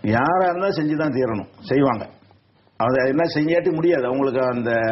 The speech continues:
கூட்டணியில் அங்கம் வகிக்க இயலாது. புலிவாலை பிடித்த கதைன்னு சொல்லுவாங்க இல்லையா, அந்த நிலை கண்டிப்பா மனிதநேய மக்கள் கட்சியா இருந்தாலும் அது முஸ்லீம்களுக்கா இருந்தாலும் நாங்களே நாளைக்கு தேர்தல்ல போட்டியிட முடிவு எடுத்தாலும்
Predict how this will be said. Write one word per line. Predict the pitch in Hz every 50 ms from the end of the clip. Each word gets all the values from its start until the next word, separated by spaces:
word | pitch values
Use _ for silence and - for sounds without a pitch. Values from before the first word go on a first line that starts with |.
| 110 110 107 -
கூட்டணியில் | 151 143 156 147 147 139
அங்கம் | 127 127 147 156 151
வகிக்க | 139 135 101 113
இயலாது. | 117 123 131 135 113 98 - - - - - -
புலிவாலை | - - - 165 180 190 185 180 170 165 151 120
பிடித்த | 147 147 117 147
கதைன்னு | 139 120 135 135 139 139 135 135
சொல்லுவாங்க | 110 123 120 120 120 120 113
இல்லையா, | 110 113 120 127 123 113 101 95 92 95 -
அந்த | - 110 117 120 123
நிலை | 127 139 143
கண்டிப்பா | - 135 135 147 156 165 - 156 143 127
மனிதநேய | 117 123 123 135 151 156 156 151 143
மக்கள் | 143 131 95 131 131
கட்சியா | 117 127 120 107 123 123 120 120
இருந்தாலும் | 107 113 113 113 110 113 131 151 151 - - - - - 110 104
அது | - 127 123
முஸ்லீம்களுக்கா | 127 123 107 147 151 151 147 143 135 131 131 123 123
இருந்தாலும் | 117 113 110 113 120 139 156
நாங்களே | 147 127 123 127 135 151 165 170 160 160 170 175 175
நாளைக்கு | 170 160 151 147 147 139 - 135
தேர்தல்ல | - 135 135 139 131 131 135 120 131 127 127 120 104
போட்டியிட | 123 127 107 120 120 107 113
முடிவு | 117 117 120 117 110
எடுத்தாலும் | 117 113 123 90 - 120 117 135 131 170 202 -